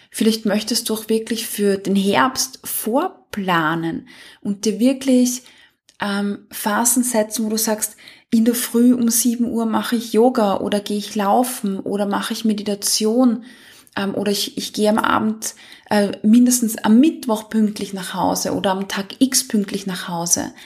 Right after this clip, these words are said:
oder ich mache Aktivitäten, die mir Spaß machen. Also versuch, diese Ich gönn mir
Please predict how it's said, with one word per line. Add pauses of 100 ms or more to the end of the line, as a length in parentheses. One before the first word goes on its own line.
(520)
oder
ich
mache
Aktivitäten,
die
mir
Spaß
machen. (640)
Also
versuch, (400)
diese
Ich
gönn
mir